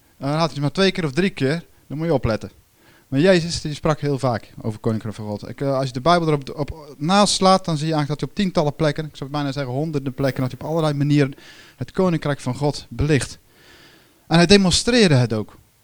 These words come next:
Dus hij liet het ook zien in liefde en in kracht,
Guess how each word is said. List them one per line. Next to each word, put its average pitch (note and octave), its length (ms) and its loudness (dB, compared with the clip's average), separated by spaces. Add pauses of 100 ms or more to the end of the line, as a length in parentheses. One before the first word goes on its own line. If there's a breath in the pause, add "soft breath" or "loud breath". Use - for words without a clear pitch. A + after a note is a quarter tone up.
(280)
Dus - 160 -8
hij D#3 100 -8
liet D#3+ 100 -4
het D#3 100 -4
ook D3+ 100 -4
zien C#3 360 -2
in A#2 200 -4
liefde G3 360 -2 (960 soft breath)
en A#2+ 120 -8
in A#2 160 -8
kracht, - 460 -2